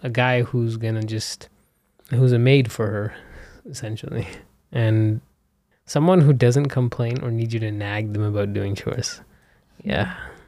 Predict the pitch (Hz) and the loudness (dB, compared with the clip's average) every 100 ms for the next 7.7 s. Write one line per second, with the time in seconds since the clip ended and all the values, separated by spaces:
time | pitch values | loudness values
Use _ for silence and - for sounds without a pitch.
0 | _ _ _ _ - 156 190 202 180 180 | _ _ _ _ 0 4 6 4 4 2
1 | 180 - 123 147 165 185 180 180 139 - | 2 2 6 6 6 2 4 2 0 -2
2 | 143 139 120 - - 117 113 135 127 123 | 2 4 2 -2 -6 -6 -4 -4 -4 -4
3 | - 113 113 - - - - _ 185 127 | -4 -4 -4 -6 -10 -16 -20 _ -12 -8
4 | 117 113 110 113 131 156 - - - 147 | -6 -6 -4 -2 0 0 -2 -10 -6 0
5 | 156 175 175 - 165 151 135 - - _ | 2 2 2 0 2 4 2 -2 -10 _
6 | - 143 123 170 160 143 123 139 151 135 | 0 2 4 4 4 6 4 4 4 2
7 | 139 - 151 - 156 151 131 | 0 0 -2 0 2 2 0